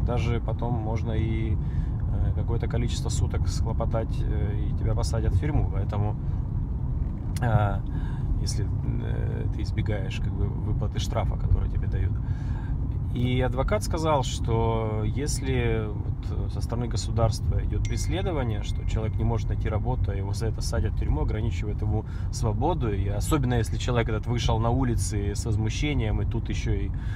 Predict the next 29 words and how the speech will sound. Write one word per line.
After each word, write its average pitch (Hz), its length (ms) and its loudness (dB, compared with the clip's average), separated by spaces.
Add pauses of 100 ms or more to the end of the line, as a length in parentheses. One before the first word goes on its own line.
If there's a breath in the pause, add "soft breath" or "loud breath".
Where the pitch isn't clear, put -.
сразу 104 400 4
его 104 220 2
уже 101 220 2
арестовывают 107 760 2 (400 loud breath)
за 101 80 0
то, 110 80 0
что 107 180 0
он 101 60 0
высказывает 104 540 0
свою 107 340 0 (420 loud breath)
точку 113 300 0
зрения, 113 640 4
это, 120 440 2
м, - 520 0
повод 120 280 0
для 113 120 2
убежища. 101 640 0 (500 loud breath)
На - 80 0
самом 123 220 0
деле 139 180 0
белорусы 123 540 0
и 127 160 -6
так 190 240 4
хорошо 131 400 -2
его 107 160 0
получают. 104 640 -4
Из 110 120 -4
всех 135 320 -4
стран, 117 480 0